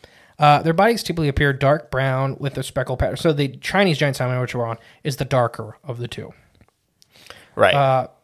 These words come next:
Speaker 1: they're, they're nick-, they're, so they have a Chinese name. I'm not gonna try to read the Chinese name,
Speaker 2: <laughs>
Speaker 1: but it translates to infant fish.
Speaker 2: Okay.
Speaker 1: And I don't know why.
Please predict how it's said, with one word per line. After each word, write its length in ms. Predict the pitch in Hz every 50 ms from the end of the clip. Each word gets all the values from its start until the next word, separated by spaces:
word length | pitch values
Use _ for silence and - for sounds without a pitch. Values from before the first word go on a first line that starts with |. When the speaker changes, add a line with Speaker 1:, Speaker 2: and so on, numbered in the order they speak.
| _ _ _ _ _ _ _ _
Speaker 1:
they're, 280 | 151 147 147 139 - - _ -
they're 180 | 147 147 135 131
nick-, 320 | 139 151 180 180 - _ - 113 135 131 - _ _ -
they're, 240 | 135 131 139 135 - - - - - -
so 280 | - - 127 123 127 - _ -
they 120 | 139 147
have 120 | 175 196
a 40 | 196
Chinese 340 | - - 185 175 175 165 143
name. 360 | 143 139 143 139 139 135 135 131
I'm 60 | 139
not 180 | 139 147 165 -
gonna 140 | 165 160 147
try 140 | - 160
to 80 | 143 131
read 160 | 127 143 131
the 60 | 131
Chinese 420 | - - - 139 143 151 147 143 -
name, 260 | 156 156 156 151 143 - - 156 - - 143 -
Speaker 2:
<laughs> 320 | - - _ _ _ _
Speaker 1:
but 120 | - 147 147
it 260 | 143 - - - _
translates 360 | - - 233 269 247 247 -
to 120 | - - -
infant 420 | 156 151 156 151 - 139 123 - -
fish. 400 | - 123 - - - - - - _ _ _ _ _ _ _ _ _ _ _ _ _ _ -
Speaker 2:
Okay. 380 | 113 151 190 - 180 190 220 - _ _ _ _ _ _ _ _ _ _
Speaker 1:
And 100 | - 151
I 20 | 156
don't 120 | 180 180
know 100 | 151 139
why. 240 | 131 127 113 123